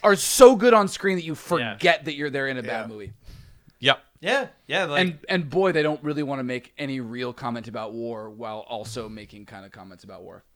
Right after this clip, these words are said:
Speaker 4: Sure. Pe-,
Speaker 1: And
Speaker 4: people
Speaker 1: another,
Speaker 4: are bad.
Speaker 1: and another, like, civilization of people that doesn't make any sense.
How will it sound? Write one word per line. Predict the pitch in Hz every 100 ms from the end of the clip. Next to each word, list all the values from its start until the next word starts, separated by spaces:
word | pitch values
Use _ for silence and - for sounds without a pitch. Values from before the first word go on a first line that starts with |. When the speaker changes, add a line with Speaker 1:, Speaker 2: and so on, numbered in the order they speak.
| _ _ _ _ _ _ _ - - _ _ _ _
Speaker 4:
Sure. | - 285 196 123 113 _ -
Pe-, | 175
Speaker 1:
And | 214 302
Speaker 4:
people | 381 392
Speaker 1:
another, | 381 392
Speaker 4:
are |
bad. | 214 170 107 107
Speaker 1:
and | 330
another, | 349 359 359
like, | 320 -
civilization | - - 285 294 285 226 269 - 262
of | 214 -
people | - 233 247
that | 208
doesn't | 165 196 214 170
make | 170 175 175
any | 196 185 185
sense. | 160 - 175 269 226 - -